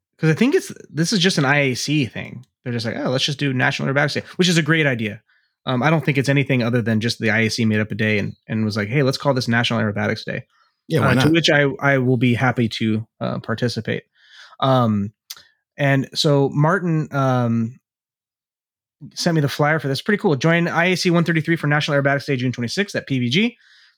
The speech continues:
Speaker 1: And it says, uh, right in here, um, "For new I A C one thirty-three members, our instructor members will provide up to five hours of aerobatic instruction in the Citabria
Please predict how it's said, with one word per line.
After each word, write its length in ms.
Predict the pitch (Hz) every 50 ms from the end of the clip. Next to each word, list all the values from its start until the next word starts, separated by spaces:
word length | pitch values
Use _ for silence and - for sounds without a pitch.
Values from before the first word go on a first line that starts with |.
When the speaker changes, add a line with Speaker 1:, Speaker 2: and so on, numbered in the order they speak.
| _ _ _ _
Speaker 1:
And 120 | 147 143
it 20 | 139
says, 240 | - 180 175 151
uh, 420 | 160 160 156 156 151 151 151 151 147 -
right 180 | 165 156 160
in 80 | 165 160
here, 360 | 156 160 156 156 151 139 139 -
um, 580 | 135 127 123 117 113 110 107 107 107 107 127 - _ _ _ _ _ _ _ _ _ _ _ _ _ _ _ - - _ -
"For 120 | - 156
new 260 | 143 143 151 165 190
I 140 | - 151 160
A 140 | 160 156 151
C 200 | 147 - - 156 147
one 160 | 135 143 139
thirty-three 300 | 135 143 135 127 139 139
members, 300 | 135 139 139 139 143 139
our 120 | - - 123
instructor 440 | 117 113 - - 151 151 151 175
members 400 | 165 151 147 147 147 156 156 151
will 80 | - 131
provide 300 | - 135 120 127 127 123
up 80 | 120 -
to 60 | 107
five 360 | - - - 127 131 - -
hours 280 | 127 135 143 147 139 131
of 80 | 117
aerobatic 320 | 123 127 120 131 131 120 -
instruction 400 | 120 - - 123 123 - - 123
in 80 | 117
the 40 | 113
Citabria 520 | - - 110 - 120 120 123 139 143 151